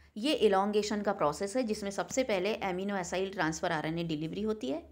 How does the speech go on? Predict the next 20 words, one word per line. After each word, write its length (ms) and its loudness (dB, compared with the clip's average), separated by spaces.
उसके 280 -2
बाद 260 4
peptide 480 2
बॉन्ड 260 2
फॉर्मेशन 500 0
होती 280 -4
है, 160 -2
then 340 4
उसका 240 2
ट्रांसलोकेशन 880 0
हो 120 -8
जाता 360 -14
है 80 -16
और 140 6
दूसरे 380 0
उसकी 280 -2
जगह 240 -2
ले 160 -4
लेते 300 -12
हैं। 140 -18